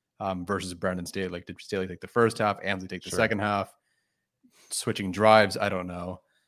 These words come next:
Speaker 1: Um, but it didn't, it didn't look like the defense, like, lost its identity s-, at, at any particular point. So I thought overall the play calling was good, but I won't really be able to tell until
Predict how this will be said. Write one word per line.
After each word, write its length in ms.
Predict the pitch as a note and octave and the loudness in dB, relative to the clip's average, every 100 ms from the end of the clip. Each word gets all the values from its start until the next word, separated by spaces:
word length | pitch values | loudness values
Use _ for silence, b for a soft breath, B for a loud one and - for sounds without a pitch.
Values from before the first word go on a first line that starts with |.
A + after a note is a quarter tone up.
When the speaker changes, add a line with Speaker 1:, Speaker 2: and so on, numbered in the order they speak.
| _ - | _ -10
Speaker 1:
Um, 200 | F#2 F2+ | -8 -6
but 100 | F#2+ | 0
it 40 | |
didn't, 280 | A#2 B2 G#2 | 4 4 2
it 40 | B2 | -2
didn't 200 | A#2 F#2+ | -2 0
look 180 | A#2+ | -2
like 200 | G#2+ G2 | -2 -4
the 100 | - F#2 - | -8 -16 -10
defense, 460 | G#2+ F#2+ G2 F#2 | -10 -4 -4 -4
like, 160 | F2+ F2 _ _ _ _ _ _ _ _ _ - | -6 -8 _ _ _ _ _ _ _ _ _ -14
lost 400 | G2+ F#2 F#2+ - | -2 2 2 0
its 100 | G2 | -6
identity 680 | F2 F2+ G2 F#2+ F2 F#2+ G#2 - | -6 -2 -2 -2 -2 -6 -8 -14
s-, 120 | - | -6
at, 180 | - G#2 | -4 -2
at 140 | G#2 | 0
any 180 | G#2 G2+ | 0 0
particular 540 | - G2 G2+ - F2+ F2 | -4 -4 -4 -4 -8 -8
point. 440 | - G#2+ F#2 - - _ _ _ _ _ - | -2 -2 -2 -6 -12 _ _ _ _ _ -4
So 280 | G#2 G2 F#2+ | 0 2 2
I 60 | A#2+ | 4
thought 140 | D3 | 8
overall 240 | C3 C3+ C3+ | 8 10 10
the 60 | |
play 140 | B2 C3+ | 10 4
calling 220 | C#3 C#3 | 6 6
was 100 | B2+ | 4
good, 280 | C3 G2+ F#2 - | 4 2 0 -4
but 140 | G2+ | 2
I 80 | G#2 | 4
won't 340 | G#2 G#2+ F#2+ F#2+ | 4 2 -2 -4
really 240 | G#2+ G#2+ | 0 0
be 80 | G2+ | 0
able 140 | F#2+ | -2
to 80 | F#2 | -4
tell 320 | F#2 F2+ E2+ | -4 -4 -4
until 560 | E2+ F2 F2 D#2+ E2 | -6 -8 -6 -6 -8